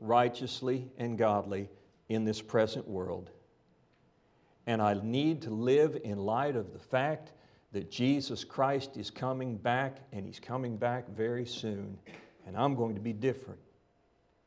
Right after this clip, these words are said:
because I've learned that today." I picked this up a few years ago. I don't know where I heard it from, so if you quote it, you can give me the credit, okay? That'll make me look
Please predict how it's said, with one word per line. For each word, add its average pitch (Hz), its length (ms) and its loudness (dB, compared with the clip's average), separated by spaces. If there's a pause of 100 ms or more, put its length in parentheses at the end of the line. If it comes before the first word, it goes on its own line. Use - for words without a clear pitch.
(100)
because 104 340 -2
I've 113 220 0
learned 110 340 -2
that 107 240 -10
today." 101 240 -16 (2000)
I 107 60 -14
picked 131 220 2
this 139 180 -2
up 107 220 6
a - 20 -10
few 120 400 -2 (1900)
years 113 320 0
ago. 98 420 0 (240)
I 113 60 -4
don't 123 220 0
know 120 120 2
where 123 220 4
I 127 100 6
heard 110 220 0
it - 140 -4
from, 101 320 -4
so 98 220 -4
if 101 160 -6
you 127 100 -4
quote 123 340 -2
it, 117 100 -6
you 117 160 -6
can 113 180 -6
give 110 240 -4
me 110 100 -2
the 104 140 -6
credit, 82 440 -10 (120)
okay? 113 380 -2 (180)
That'll 120 180 -4
make 113 180 2
me 117 160 2
look 107 240 0